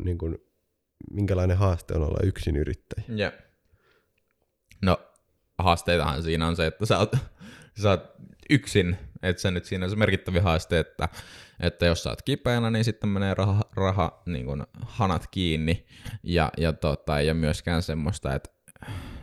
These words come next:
Speaker 2: tai mä itse asiassa just nyt, niin kun, muutama viikko sitten, ö,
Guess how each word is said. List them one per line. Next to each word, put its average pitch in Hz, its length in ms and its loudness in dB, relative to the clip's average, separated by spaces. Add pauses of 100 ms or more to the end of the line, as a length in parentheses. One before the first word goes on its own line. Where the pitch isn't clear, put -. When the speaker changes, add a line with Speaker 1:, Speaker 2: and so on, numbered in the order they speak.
(140)
Speaker 2:
tai 87 140 2
mä 82 140 4
itse 85 180 2
asiassa 85 320 2
just 85 240 2 (140)
nyt, 85 240 0
niin 73 200 0
kun, 78 100 0
muutama 80 380 0
viikko 67 260 -4
sitten, - 420 -4 (580)
ö, 71 280 -2